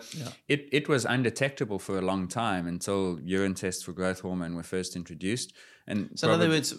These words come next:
Speaker 1: physiologically, it would repair muscle damage.
Speaker 2: Exactly.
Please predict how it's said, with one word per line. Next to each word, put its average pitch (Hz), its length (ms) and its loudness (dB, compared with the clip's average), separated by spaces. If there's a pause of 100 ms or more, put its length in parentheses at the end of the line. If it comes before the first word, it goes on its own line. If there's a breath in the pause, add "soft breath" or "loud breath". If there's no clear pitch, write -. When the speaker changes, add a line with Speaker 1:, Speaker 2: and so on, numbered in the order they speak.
(180)
Speaker 1:
physiologically, 123 960 0
it 101 80 -6
would 110 240 -4 (320 soft breath)
repair 113 680 2 (380 soft breath)
muscle 110 420 0
damage. 127 360 -6
Speaker 2:
Exactly. 117 480 0